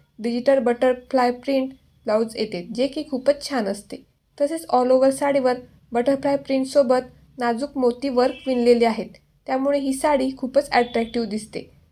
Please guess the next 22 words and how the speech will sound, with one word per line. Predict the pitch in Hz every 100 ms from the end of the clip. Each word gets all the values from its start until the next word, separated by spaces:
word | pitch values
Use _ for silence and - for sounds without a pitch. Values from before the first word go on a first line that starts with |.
| _
अशा | 247 320
प्रकारच्या | 320 311 294 262 262 269
साडीची | 269 226 220 -
किंमत | 269 262 262 - _ _ -
ही |
बाराशे | 285 262 226 233 277
रुपये | 240 - 214
आहे. | 196 208 - - - - -
त्यामुळे | 277 302 294 247 247 - - - -
ही | 277 - -
अशा | 240
प्रकार-, | 302 294 277 240 - -
ट्रेंडिंग | 254 240 277
प्रकारची | 277 262 233 240
साडी | 247 294 277 254 247 - -
तुम्ही | 254 277
नक्कीच | 262 254 302 -
खरेदी | 294 214 214
करू | 254 202
शकता. | 202 208 - 208 214 - _ _ _ -
तर | 285
मैत्रिणींनो, | 277 240 285 311 294 262